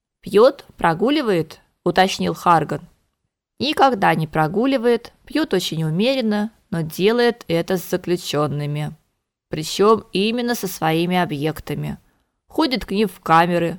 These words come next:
угощает спиртным, играет с ними в азартные игры. Имеет взыскание за это, но не кается». От моего имени запретить палачу угощать пытуемого спиртным, объяснить, что это повредит следствию.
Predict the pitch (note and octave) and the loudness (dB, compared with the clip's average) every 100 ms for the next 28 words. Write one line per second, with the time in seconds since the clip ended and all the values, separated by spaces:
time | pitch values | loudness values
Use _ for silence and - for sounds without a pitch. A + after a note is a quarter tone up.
0 | - E3 F3+ G#3 D#4 C#4+ - - E3 - | -6 -2 0 0 2 0 0 -6 -6 -4
1 | E3+ E3 D#3 - _ - F#3 B3 C#4+ C#4 | -4 -2 -6 -10 _ -8 0 2 2 0
2 | - E3+ E3 D#3+ D#3+ G#3 A#3+ F#3 E3+ - | -4 -4 -2 0 2 2 0 -2 -4 -4
3 | D#3+ D#3 D#3+ D#3+ - _ _ _ _ - | -4 -2 -2 -2 -6 _ _ _ _ -6
4 | A3+ C#4+ D4+ G3+ F3 - - E3 E3 D#3 | -4 -2 -4 -4 -4 -4 0 2 2 -2
5 | - D#3 D#3 D3+ D#3+ F#3 - C#4 D#4 A3 | -2 0 -2 -4 -8 -8 -8 -6 -4 -4
6 | - F3 E3+ - - D#3 D#3 - _ _ | 0 0 0 -4 -10 -10 -12 -14 _ _
7 | _ _ - F#3 F#3 G#3 G#3+ A3+ - D4+ | _ _ -4 0 2 4 4 4 2 -2
8 | D4+ G3+ F3 G3+ - F#4+ C4 - D#3+ E3+ | 0 -2 -2 -2 0 0 0 -2 0 0
9 | F3 - F4 - F3 A#3+ C4 - - - | 2 0 0 0 0 0 0 -4 -12 0
10 | G3+ A3 G3+ G3 - G#3 - F3 E3+ E3+ | 4 4 2 -2 -2 -2 -2 -2 -2 -2
11 | - _ _ _ F#3+ G3+ C4 D4 - F#3 | -8 _ _ _ 0 0 -2 -4 -4 -4
12 | F3+ - F3 A3 C4 B3 A3 G3 E3 G#3+ | -4 -2 2 2 2 -4 -6 -6 -4 -6
13 | - F3+ F3 D#3+ - D#3 D3 | -2 0 0 -2 -8 -10 -10